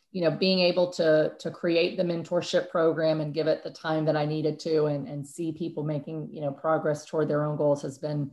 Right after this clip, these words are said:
definitely something that's definitely rewarding. Um, and, and I will continue to do.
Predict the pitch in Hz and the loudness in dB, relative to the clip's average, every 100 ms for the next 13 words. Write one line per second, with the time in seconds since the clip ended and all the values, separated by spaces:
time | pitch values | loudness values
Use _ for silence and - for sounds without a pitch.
0 | - _ _ 185 170 175 151 147 143 151 | -10 _ _ 4 4 2 0 -2 -2 -4
1 | - 147 147 - 151 143 139 147 147 143 | -4 -4 -4 -6 -8 -6 -6 -4 -2 0
2 | 143 143 143 139 - _ _ - 156 143 | 2 2 0 -2 -6 _ _ 0 4 4
3 | 143 175 170 - 175 165 160 160 147 - | 2 0 0 0 0 4 4 6 4 0
4 | 151 156 156 151 147 151 151 143 147 143 | -4 -2 -2 -2 -4 -2 0 2 0 -4